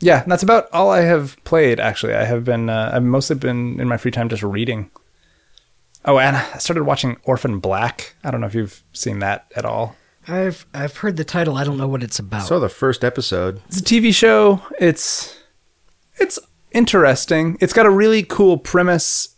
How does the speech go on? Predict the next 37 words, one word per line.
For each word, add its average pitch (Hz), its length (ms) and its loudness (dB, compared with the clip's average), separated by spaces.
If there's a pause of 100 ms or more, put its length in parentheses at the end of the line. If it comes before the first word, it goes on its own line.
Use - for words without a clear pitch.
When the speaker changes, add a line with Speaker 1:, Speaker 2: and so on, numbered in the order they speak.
Speaker 1:
and 139 680 0 (1000)
is 143 160 4
sort 147 180 4
of 127 360 0 (320)
Speaker 3:
Do 139 180 0
I 175 120 2
know 147 240 2
the 143 120 -2
premise, 139 320 0
having 127 220 -2
seen 127 240 -2
just 120 180 -2
the 117 60 -6
first 123 280 -2
episode? 139 600 -2 (540)
Speaker 1:
You've, 190 380 0 (360)
I 202 60 2
mean, 180 120 4
it's, - 360 2
you 185 260 4
have 156 100 4
started 170 340 4
to, 135 200 -6
to - 120 -2
get 135 140 2
a 120 60 2
sense 131 260 0
of 120 80 -2
the 120 60 -4
first, - 420 -4
of 127 140 2
the 117 80 4
premise, 113 400 0 (100)
and 127 160 0
then, 110 140 -4
like, 110 200 -2
it, 104 200 -4